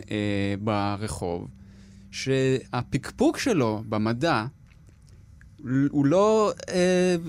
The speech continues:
ש-, אה, שווה ערך ל-, ל-, ל-, לפקפוק של קופרניקוס? איך, איך, אה, איך אפשר לשכנע בן אדם שהוא... אה, אה, גולש, אה, באתרים וחוקר בעצמו, ו-, או סתם לא נשמע לו הגיוני, נשמע לו מופרך,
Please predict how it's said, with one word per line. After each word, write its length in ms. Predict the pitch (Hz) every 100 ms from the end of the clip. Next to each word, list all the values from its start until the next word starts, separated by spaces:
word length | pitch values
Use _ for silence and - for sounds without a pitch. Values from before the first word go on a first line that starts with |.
| - 156
ש-, 120 | - -
אה, 240 | 165 156 151
שווה 280 | - 175
ערך 340 | 190 196 196 196
ל-, 120 | 190 185 175
ל-, 280 | 175 185 180 170
ל-, 180 | 175 175 165
לפקפוק 480 | 170 165 170 - 202
של 280 | - 196 190
קופרניקוס? 840 | - 180 254 285 - 98 - - - - -
איך, 380 | 165 202 165 -
איך, 340 | - 196 - -
אה, 460 | 202 190 185 180 175
איך 180 | 190 208
אפשר 180 | -
לשכנע 460 | 208 196 - 196 196
בן 140 | 185
אדם 340 | 185 180 202 190
שהוא... 540 | - 147 147 143 135 - - - - 104
אה, 220 | 104 101 98 101 117 127 101
אה, 100 | 120 135 - 123
גולש, 460 | 120 113 131 -
אה, 120 | 131 120
באתרים 640 | 120 117 117 113 117 127
וחוקר 380 | 117 - 127 139
בעצמו, 560 | 156 139 - 135 156 139
ו-, 220 | 135 131
או 300 | 131 160 170
סתם 340 | - - 294 220 127 120
לא 160 | 135
נשמע 320 | 185 - 147 170
לו 100 | 160
הגיוני, 440 | 131 123 131 143
נשמע 260 | 113 120 131
לו 100 | 139
מופרך, 560 | - 117 120 - -